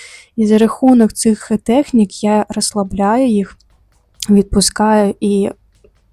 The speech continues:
почуваю себе набагато краще, тому що в-, ну, не проживати ці, е, страшні стани, ми не можемо від них втікти,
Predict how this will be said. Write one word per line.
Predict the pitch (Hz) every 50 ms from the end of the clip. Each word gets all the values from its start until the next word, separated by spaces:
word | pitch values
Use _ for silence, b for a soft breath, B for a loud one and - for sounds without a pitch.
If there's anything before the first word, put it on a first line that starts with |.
| _ _ - - - -
почуваю | - 214 - - 220 202 208 214 214 220
себе | - - 196 185 208
набагато | 196 196 190 190 202 190 208 214 214 - 214
краще, | - - 202 202 202 196 - - 220
тому | - - - 214 208 220
що | 214 - - - 208 202 202 202
в-, | 208 - - - _ -
ну, | 226 214 208 202 226 240 _ - - - - - - - 240 233 240 - - - - - - - - -
не | 233 226 226 220
проживати | 220 - 226 208 220 220 220 226 233 233 - 233 214
ці, | - - - 214 220 - -
е, | 220 214 214 214 208 214
страшні | - - - - 226 214 - - 233 226
стани, | - - 254 277 311 277
ми | 233 214 214 220
не | 220 214
можемо | 214 214 208 202 202 196 - - 202 196 190
від | 196 190
них | 202 202 202
втікти, | - - - - _ _ - 220